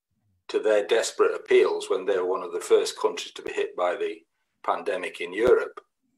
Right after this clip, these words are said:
But it was entirely cynical. You know, they,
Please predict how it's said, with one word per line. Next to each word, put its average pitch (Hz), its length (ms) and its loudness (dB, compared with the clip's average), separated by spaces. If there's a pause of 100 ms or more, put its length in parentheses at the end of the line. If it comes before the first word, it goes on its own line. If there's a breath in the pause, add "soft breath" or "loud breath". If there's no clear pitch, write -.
(680)
But 208 120 6
it - 20 4
was - 160 0
entirely 95 420 2
cynical. 101 680 -2 (160)
You 117 80 -6
know, 90 160 -6
they, 107 220 2